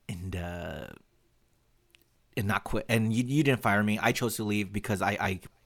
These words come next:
took other people's, you know, uh, fucking feelings into account."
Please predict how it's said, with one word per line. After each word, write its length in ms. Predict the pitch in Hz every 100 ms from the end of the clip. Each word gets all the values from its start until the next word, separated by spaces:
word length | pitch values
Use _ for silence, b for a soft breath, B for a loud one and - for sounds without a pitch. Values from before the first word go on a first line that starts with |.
| _ -
took 220 | 107 -
other 120 | 98
people's, 480 | - - 101 98 - b b b -
you 100 | 90
know, 380 | 82 76 85 -
uh, 360 | - 87 87 - - - -
fucking 600 | - 113 101 101 98 95
feelings 340 | 92 107 98 90
into 160 | 90 98
account." 420 | 101 113 104